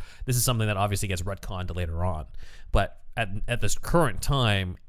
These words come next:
it's, doesn't even take place in Gotham. Um, so in the classic origin, uh, this boy, Dick Grayson, overhears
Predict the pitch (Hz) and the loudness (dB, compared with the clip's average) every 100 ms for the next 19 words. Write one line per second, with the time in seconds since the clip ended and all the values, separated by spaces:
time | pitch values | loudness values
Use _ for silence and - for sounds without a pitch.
0 | - - 101 - - - 113 120 110 107 | -18 -12 -10 -10 -10 -12 -2 0 0 0
1 | 92 90 - - 107 92 - 101 95 95 | -4 -2 -2 2 2 2 0 -2 0 0
2 | - - - - - - - - 104 95 | 0 -2 -10 -12 -10 -8 -6 -2 0 2
3 | 90 87 92 - - - 120 104 98 131 | 2 -2 -6 -10 -8 -2 0 2 0 0
4 | 147 143 185 180 - 135 131 113 123 127 | 2 6 8 6 4 4 4 4 2 0
5 | - 113 113 113 113 110 110 104 120 113 | -2 0 2 2 2 0 -2 -4 -6 -2
6 | - 120 117 120 110 113 104 107 107 110 | 2 4 4 2 -2 -2 -2 -2 -4 -2
7 | 104 - 113 101 95 - | -2 -2 -2 0 -2 -4